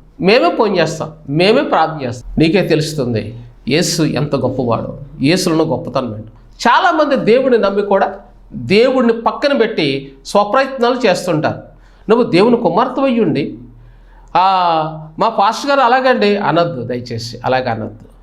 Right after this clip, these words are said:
మీ పాస్టర్ గారిని నిందించవద్దు. "పలానా పాస్టర్ గారు అలాగండి" వద్దు, అది కూడా పాపమే. నువ్వు సేవకులు నిందించద్దు, బైబిల్ నిందించద్దు.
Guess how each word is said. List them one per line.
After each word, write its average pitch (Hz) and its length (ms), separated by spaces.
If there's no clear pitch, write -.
మీ 156 140
పాస్టర్ 156 320
గారిని 160 200
నిందించవద్దు. 147 800
"పలానా 285 220
పాస్టర్ 285 320
గారు 262 200
అలాగండి" 240 420
వద్దు, 151 240
అది 165 200
కూడా 277 120
పాపమే. 196 480
నువ్వు 143 120
సేవకులు 175 500
నిందించద్దు, 151 600
బైబిల్ 196 440
నిందించద్దు. 175 600